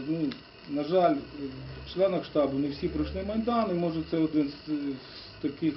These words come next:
от чинників, що я не, не всі поділяли моє бачення і так далі. Тобто це ні в якому випадку не, не розкол, а... Все ж таки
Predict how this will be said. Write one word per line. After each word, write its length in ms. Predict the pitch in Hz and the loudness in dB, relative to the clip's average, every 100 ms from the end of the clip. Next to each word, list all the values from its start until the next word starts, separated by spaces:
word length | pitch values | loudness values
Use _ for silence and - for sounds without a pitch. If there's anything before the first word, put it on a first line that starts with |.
| 147 | -2
от 220 | 139 - | -8 0
чинників, 460 | 175 156 139 139 123 | 2 2 2 -2 -4
що 80 | - | -2
я 160 | 139 139 | 0 2
не, 100 | 131 131 135 | 0 0 -2
не 120 | 139 | -2
всі 180 | 147 - | -2 -4
поділяли 560 | 151 139 143 147 139 135 | -4 0 2 4 4 2
моє 340 | 135 139 139 | 2 4 4
бачення 500 | 135 165 165 131 131 | 4 2 0 -2 -2
і 60 | 127 117 | -2 -4
так 100 | 120 113 | -8 -8
далі. 180 | 110 107 110 | -8 -10 -10
Тобто 380 | 120 113 131 120 117 - | -10 -8 -6 -6 -8 -6
це 100 | 135 117 - - 113 - - - - | -4 -4 -10 -14 -16 -16 -18 -18 -2
ні 100 | 147 | 4
в 40 | 156 | 8
якому 320 | 165 165 156 | 6 6 6
випадку 400 | 165 156 160 165 | 6 4 0 2
не, 420 | 160 156 151 151 147 147 | 4 6 6 4 2 2
не 240 | 143 156 | 4 4
розкол, 600 | 160 156 - 220 196 139 | 2 -2 -2 0 2 2
а... 300 | 135 135 135 127 127 - - - - | -2 -2 -2 -4 -6 -12 -16 -16 -2
Все 140 | 156 | -2
ж 100 | 139 | -2
таки 220 | 147 - | -6 -4